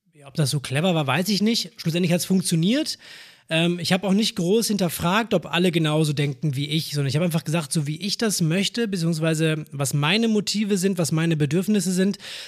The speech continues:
da muss es ja auf jeden Fall noch andere geben, die genauso ticken. Ähm, in diesem Fall hat's halt funktioniert, ähm, und ich hab's einfach gemacht, weil was hatte ich auch zu verlieren? Ich hab ja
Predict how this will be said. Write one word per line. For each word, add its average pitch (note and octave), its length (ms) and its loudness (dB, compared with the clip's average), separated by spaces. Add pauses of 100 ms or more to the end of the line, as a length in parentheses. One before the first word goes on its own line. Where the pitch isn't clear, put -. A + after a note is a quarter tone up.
(100)
da D#3 100 2
muss F3 240 2
es G#3 140 0
ja D#3+ 120 0
auf C#3+ 120 -2
jeden E3+ 260 2
Fall E3 160 0
noch C#3 160 -2
andere D#3 380 0
geben, D#3 380 2
die C#3+ 100 -2
genauso D3 480 2
ticken. C#3 480 -4 (400)
Ähm, C#3 180 0
in D3 80 -4
diesem F3 220 2
Fall F#3 160 2
hat's F3+ 100 0
halt F3 160 2
funktioniert, F3+ 760 0 (140)
ähm, F3 360 0 (680)
und E3+ 160 2
ich D3+ 100 0
hab's F#3 140 0
einfach E3+ 240 0
gemacht, E3 380 -2
weil E3 140 2
was D3 160 -2
hatte F3+ 140 0
ich F#3+ 120 -6
auch - 120 -18
zu - 120 -4
verlieren? D3+ 480 0
Ich C3+ 140 -4
hab E3 100 -6
ja E3+ 240 2